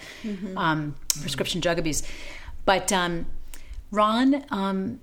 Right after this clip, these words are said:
Speaker 2: is one of those people I, you know, and I've worked with Philip Baker Hall, who I mentioned before, on "Let the Devil Wear Black," which was the next feature I did. There's certain people, they are Rolls Royces,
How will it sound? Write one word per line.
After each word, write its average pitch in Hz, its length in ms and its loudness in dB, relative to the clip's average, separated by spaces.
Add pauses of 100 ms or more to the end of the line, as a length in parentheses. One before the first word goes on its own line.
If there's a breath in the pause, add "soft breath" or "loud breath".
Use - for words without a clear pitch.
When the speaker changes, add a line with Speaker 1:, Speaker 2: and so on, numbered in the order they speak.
(180)
Speaker 2:
is 202 160 0
one 196 120 0
of 185 60 0
those 185 140 2
people 180 240 -2
I, 170 140 4
you 170 180 -2
know, 156 320 -2
and 180 100 -4
I've 175 120 2
worked 196 180 0
with 190 80 -4
Philip 180 240 2
Baker 165 180 -2
Hall, 170 260 2
who 160 100 -2
I 160 40 0
mentioned 165 320 -2
before, 165 380 2
on 151 160 2
"Let 156 140 2
the 147 80 -4
Devil 156 180 2
Wear 160 100 2
Black," 208 300 4
which 190 160 -2
was 170 80 -2
the 180 100 -4
next 269 240 4
feature 208 220 2
I 175 60 4
did. 175 180 4 (800 loud breath)
There's 214 180 2
certain 247 260 4
people, 254 280 4
they 190 160 6
are 196 120 6
Rolls 175 280 4
Royces, - 580 0